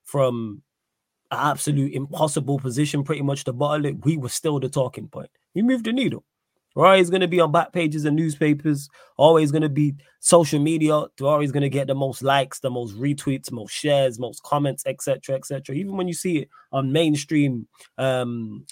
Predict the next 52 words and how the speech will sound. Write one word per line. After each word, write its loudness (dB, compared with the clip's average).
platforms -2
like 2
a -6
Sky, -2
like 0
a -4
B -2
T, -6
a -6
B -2
B -2
C, -4
well, -4
it's -12
T 0
N -2
T -2
now, -2
but -6
you -2
lot 0
understand -4
my -6
point. -2
That's -4
why 0
Højlund 4
signs 4
and, -6
oh, 0
he's -2
compared -4
n-, -8
right -2
next -10
to -6
Haaland. -10
If -20
he 2
signed 8
for 2
Liverpool, 2
if -4
he 0
signed 2
for -6
Chelsea, 2
if -6
he -4
signed -4
for -12
S-, -16